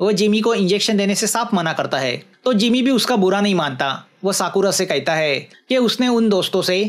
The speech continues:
पाँच लाख एन का कर्जा लिया है, उसके बदले उन्हें उसे इंजेक्शन देने हैं।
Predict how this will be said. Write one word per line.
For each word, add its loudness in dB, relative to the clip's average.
पाँच 0
लाख -2
एन 2
का 0
कर्जा 0
लिया 2
है, -2
उसके 0
बदले 2
उन्हें 2
उसे 2
इंजेक्शन 0
देने -2
हैं। -4